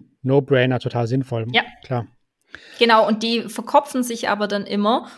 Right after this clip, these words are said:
Speaker 2: und denken in Keywords, aber ich würde tatsächlich in Themen denken. Weil wenn man zu sehr auf Keywords spezialisiert ist, dann schaut man nicht mehr nach links und rechts, sondern ich würde mal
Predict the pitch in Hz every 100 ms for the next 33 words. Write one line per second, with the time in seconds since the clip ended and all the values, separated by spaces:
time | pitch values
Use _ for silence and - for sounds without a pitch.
0 | - 208 208 208 226 214 208 208 208 -
1 | 247 202 185 208 208 - - - 202 202
2 | - - 202 196 196 202 190 190 190 202
3 | 190 175 - 185 180 165 156 - - 170
4 | 170 170 170 175 170 - - _ - 190
5 | 185 202 202 208 254 285 277 208 - 208
6 | - 254 240 214 214 - 190 - 180 180
7 | 180 185 185 190 - 190 - 208 208 202
8 | 202 208 196 185 180 202 214 208 190 -
9 | 190 214 - 185 185 190 196 208 202 185
10 | 185